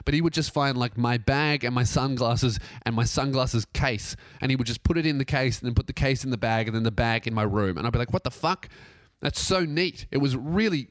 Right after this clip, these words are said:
uh, the opposite of, of what you're expecting, really, 'cause he's like, you watch his videos, they're incredibly messy. But it makes sense, yeah? Like, if you're making an, uh, like, an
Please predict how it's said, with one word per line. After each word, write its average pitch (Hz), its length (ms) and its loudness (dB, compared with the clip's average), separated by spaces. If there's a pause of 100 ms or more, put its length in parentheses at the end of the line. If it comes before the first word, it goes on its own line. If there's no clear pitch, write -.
uh, 92 160 -6
the 143 220 -2
opposite 151 460 2
of, 120 360 -2
of 110 160 2
what 123 220 2
you're 127 160 0
expecting, 113 580 -4
really, 113 220 0
'cause 123 160 0
he's 120 140 0
like, 113 200 -2
you 123 100 2
watch 151 200 0
his 113 120 -2
videos, 117 440 0 (260)
they're 135 160 2
incredibly 120 540 0
messy. 123 440 -2 (300)
But 185 80 0
it 208 80 -2
makes 226 240 -2
sense, 190 400 -2
yeah? 117 220 0 (220)
Like, 156 180 0
if 180 80 -2
you're 247 180 2
making 196 540 -2 (160)
an, 139 160 -2 (200)
uh, - 40 -8 (180)
like, 143 260 -2
an 139 120 -2